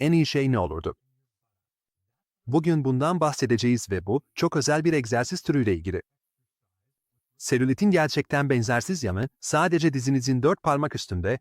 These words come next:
uyluklarınızda ve kalçanızda oluşmasıdır. Selülit, karnınızda, kollarınızda veya meme dokunuzda oluşmaz. Daha da ilginç olan ise, selülitin gerçekte ne olduğunu anlamaktır.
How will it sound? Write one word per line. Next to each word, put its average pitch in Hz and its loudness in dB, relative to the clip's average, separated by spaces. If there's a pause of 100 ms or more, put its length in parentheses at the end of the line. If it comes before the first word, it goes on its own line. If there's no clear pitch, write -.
uyluklarınızda 127 0
ve 165 0
kalçanızda 143 0
oluşmasıdır. - -4 (1120)
Selülit, 113 0 (120)
karnınızda, 110 -2 (100)
kollarınızda 123 0
veya 127 -2
meme 123 0
dokunuzda 143 -2
oluşmaz. 82 -10 (1400)
Daha 139 2
da 170 0
ilginç 143 2
olan 139 0
ise, 101 -4 (120)
selülitin 135 2
gerçekte 147 0
ne 160 2
olduğunu 151 2
anlamaktır. 95 -4